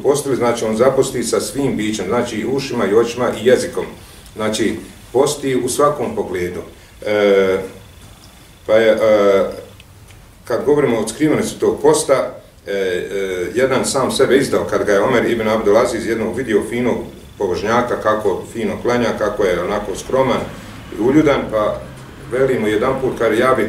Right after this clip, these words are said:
tebe ipak”, kaže, „da ti budeš moj namjesnik, e, vidim kako si fin, kako si dobar”, a on dodade pa kaže: „Eto, ja i postim”, e,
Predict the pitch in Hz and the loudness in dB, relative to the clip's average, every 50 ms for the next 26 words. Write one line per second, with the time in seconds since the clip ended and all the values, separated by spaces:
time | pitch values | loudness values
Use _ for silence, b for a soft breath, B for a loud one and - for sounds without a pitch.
0 | - 131 131 117 113 107 92 - - 117 110 - 113 104 90 - - 101 98 92 | 0 0 0 2 2 2 0 0 -4 -6 -6 -2 -2 -2 -2 -2 -2 -4 -4 -2
1 | 98 98 92 90 90 92 92 90 - 104 98 104 107 101 98 - - 98 104 98 | 0 0 0 0 -2 -4 -6 -6 -6 -8 -6 -4 -2 -2 -2 -2 -2 -4 -4 -4
2 | 90 87 85 92 104 113 123 123 117 - - 123 113 104 - - B B B B | -4 -4 -4 -4 -2 -2 -2 -2 -2 -4 -4 -4 -4 -4 -6 -8 B B B B
3 | B B B B - - 95 101 98 101 107 107 101 95 - 107 101 101 101 101 | B B B B -8 -2 0 0 2 2 0 0 -2 0 0 0 0 2 0 -2
4 | - - 87 - - 131 131 110 95 - - - 95 92 - - - - 90 85 | -2 -4 -6 -4 -2 0 2 2 0 0 -2 -4 -4 -4 -4 -6 -6 -6 -4 0
5 | - 170 - 127 123 - - - B B B B B B - 107 117 131 135 131 | 2 4 4 4 4 2 2 -2 B B B B B B -2 0 2 2 2 4
6 | 117 131 143 143 143 135 - 123 - - 127 - - 135 131 131 135 127 - - | 4 4 4 4 4 2 2 0 -4 -6 -6 -2 0 0 0 2 0 0 0 -2
7 | 127 120 123 123 117 107 110 - 104 98 - - - 90 87 | -2 0 0 2 2 0 0 -2 -4 -4 -4 -6 -10 -12 -14